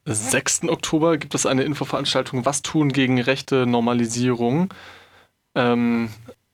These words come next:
das findet auch in der Flora statt und, äh, da soll es um,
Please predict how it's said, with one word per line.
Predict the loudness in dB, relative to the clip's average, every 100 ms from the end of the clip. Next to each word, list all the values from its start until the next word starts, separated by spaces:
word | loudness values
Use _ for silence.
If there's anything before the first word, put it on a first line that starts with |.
| _ _ -4
das | -4 -2
findet | -2 0
auch | -2 -2
in | -2
der | -2
Flora | -2 -2 0 -2
statt | 0 0 -2
und, | -2 0 0 0
äh, | 0 0 2
da | 2 2 0
soll | 0 0
es | 0 -4
um, | -2 0 2 2 -2